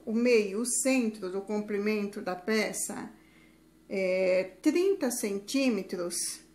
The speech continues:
e a tua peça tem setenta centímetros, aí você vai tirar a diferença dos quarenta centímetros, que é o restante, né, do corpo do tapete, e aumenta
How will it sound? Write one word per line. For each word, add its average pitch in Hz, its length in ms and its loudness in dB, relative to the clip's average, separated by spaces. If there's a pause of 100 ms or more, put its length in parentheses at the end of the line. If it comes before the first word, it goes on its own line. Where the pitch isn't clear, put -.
(360)
e 226 120 2
a 233 120 2
tua 254 260 2
peça 233 640 0
tem 190 420 -4
setenta 311 800 0
centímetros, 202 1120 -2 (280)
aí 180 140 0
você 220 300 -2
vai 240 220 0
tirar 247 340 0
a 254 100 0
diferença 240 960 0 (320)
dos 202 200 -6
quarenta 254 600 2
centímetros, 269 800 0
que 262 80 0
é 240 60 2
o 240 100 2
restante, 254 960 2
né, 247 400 2 (200)
do 240 200 -4
corpo 220 440 2
do 208 160 -2
tapete, 196 840 -2 (1400)
e 285 140 4
aumenta 311 1000 2